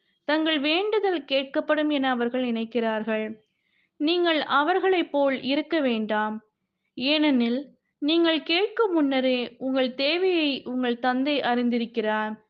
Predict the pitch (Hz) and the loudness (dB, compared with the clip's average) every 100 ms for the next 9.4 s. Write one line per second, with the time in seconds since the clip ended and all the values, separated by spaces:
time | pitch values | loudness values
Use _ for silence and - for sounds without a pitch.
0 | _ _ _ _ - 233 240 226 214 226 | _ _ _ _ -2 2 2 2 -2 -2
1 | 269 277 _ _ _ 277 311 320 302 247 | -4 -6 _ _ _ -2 2 2 2 0
2 | 277 285 349 415 403 311 285 269 262 240 | 0 2 4 4 4 4 4 2 2 0
3 | 220 220 226 220 214 214 220 _ _ _ | 0 -2 -2 -2 -2 -2 -8 _ _ _
4 | _ _ _ 269 330 370 427 440 415 415 | _ _ _ -2 0 2 2 4 4 4
5 | 294 262 277 254 233 233 - 254 247 226 | 2 0 0 0 0 -2 -4 -2 0 -2
6 | 226 226 226 240 247 269 269 _ _ _ | -2 -2 0 0 0 0 -2 _ _ _
7 | _ 269 294 370 403 403 302 277 254 277 | _ 0 2 2 2 0 2 2 2 0
8 | 294 302 285 254 233 240 240 233 247 254 | 0 0 0 0 -2 0 0 0 -2 0
9 | 254 254 269 269 | -2 0 -2 -2